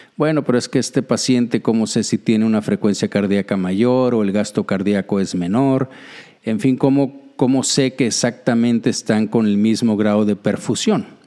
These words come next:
¿Ok? Aunque los tomaron generalmente a los cincuenta segundos, aquí vienen material y métodos, pues puede haber variaciones. Entonces lo que se hace es que se normaliza, y la manera de normalizarse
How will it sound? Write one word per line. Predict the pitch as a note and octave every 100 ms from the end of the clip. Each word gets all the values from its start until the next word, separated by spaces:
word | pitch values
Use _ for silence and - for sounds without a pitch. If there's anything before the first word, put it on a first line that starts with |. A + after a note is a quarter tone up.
| _ -
¿Ok? | - C3+ E3
Aunque | A#2 -
los | B2 -
tomaron | C3 B2 D#3 D#3+
generalmente | C#3+ B2 C3+ C#3 C#3 C#3
a |
los | A2+ -
cincuenta | G#2 G#2+ C3+ D#3+
segundos, | D3 A2+ A#2 C3+ A#2
aquí | G2+
vienen | G#2+ G#2+ G#2+
material | G2+ G#2+ A2
y |
métodos, | C#3+ C3+ A2 B2+ - - - - -
pues | D#3 C#3
puede | E3 E3
haber | C#3+ B2
variaciones. | B2 B2+ C3 - F#3 D3 -
Entonces | A2 C3+
lo | E3 E3+
que | F3
se | - D#3+
hace | C#3 - C#3 B2+
es | A2+
que | B2
se | - A2+
normaliza, | A2 G#2+ A2+ A2 A2+ C#3+ - F2+
y | G2+
la | G#2+
manera | G#2+ A2 B2+
de | D3
normalizarse | D3+ D3 D3+ D#3 D#3 D3+ E3+ C#3+ - F#2+ F#2